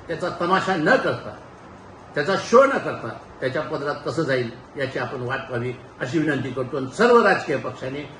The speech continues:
दौरे बंद करून मदतीकडे लक्ष द्यावं. अहो, तुम्ही दौरे करता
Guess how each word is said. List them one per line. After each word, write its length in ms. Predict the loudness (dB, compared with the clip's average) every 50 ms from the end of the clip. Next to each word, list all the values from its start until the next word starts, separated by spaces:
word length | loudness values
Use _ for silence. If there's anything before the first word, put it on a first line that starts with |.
| -20 -18 -6 0
दौरे 320 | 4 4 6 6 4 4
बंद 280 | 4 6 6 6 8 6
करून 340 | 6 4 2 0 -2 -2 -4 -8 -12 -8 -4
मदतीकडे 520 | -2 0 2 2 2 0 -2 -2 -2 -4
लक्ष 180 | -4 -6 -6 -8
द्यावं. 200 | -8 -8 -8 -10 -12 -16 -10 -4
अहो, 100 | -2 -2
तुम्ही 240 | 0 0 0 0 2
दौरे 280 | 4 6 8 8 8 6
करता 500 | 4 2 0 0 0 0 0 0 -2